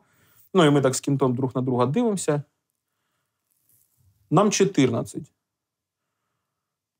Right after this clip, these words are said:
«А, ну ви нормальні.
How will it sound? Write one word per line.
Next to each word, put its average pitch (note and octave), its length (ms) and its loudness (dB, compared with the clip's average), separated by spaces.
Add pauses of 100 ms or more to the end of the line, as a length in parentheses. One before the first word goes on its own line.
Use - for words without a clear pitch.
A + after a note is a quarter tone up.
(1040)
«А, C3 340 4 (400)
ну A3+ 120 2
ви D#4 120 2
нормальні. C3+ 580 0